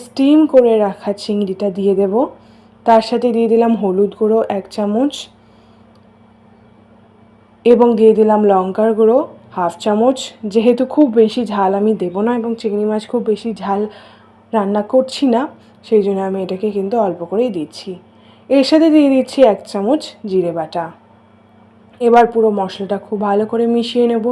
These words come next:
চিংড়ির সাথে। তবে হ্যাঁ, খুব বেশি শুকনো রাখবো না। এটাকে প্রায় এক থেকে দু মিনিট খুব ভালো করে মশলার সাথে কষিয়ে নিয়েছি। দেখুন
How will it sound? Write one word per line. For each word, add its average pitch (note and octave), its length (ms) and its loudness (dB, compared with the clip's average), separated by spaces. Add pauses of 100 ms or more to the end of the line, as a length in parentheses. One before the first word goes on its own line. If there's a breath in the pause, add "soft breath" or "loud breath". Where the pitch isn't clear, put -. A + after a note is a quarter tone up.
(140)
চিংড়ির B3 440 -2
সাথে। B3 240 -2 (880 soft breath)
তবে C#4 240 8
হ্যাঁ, E4 160 4 (180)
খুব E4 140 6 (120)
বেশি C4+ 240 2
শুকনো B3 320 -6 (120)
রাখবো F#3+ 340 -6
না। C#4 60 -2 (540 soft breath)
এটাকে C4+ 340 6
প্রায় C#4+ 200 4 (100)
এক B3+ 80 0 (100)
থেকে D4+ 160 0 (120)
দু B3 80 0 (100)
মিনিট B3 240 2 (120)
খুব C#4+ 140 -2 (140)
ভালো F#3+ 280 -2
করে A3 140 -2 (140)
মশলার G3 420 -8
সাথে G3+ 180 -6 (120)
কষিয়ে A3 440 -4
নিয়েছি। B3 340 -2 (1400)
দেখুন G#3+ 300 0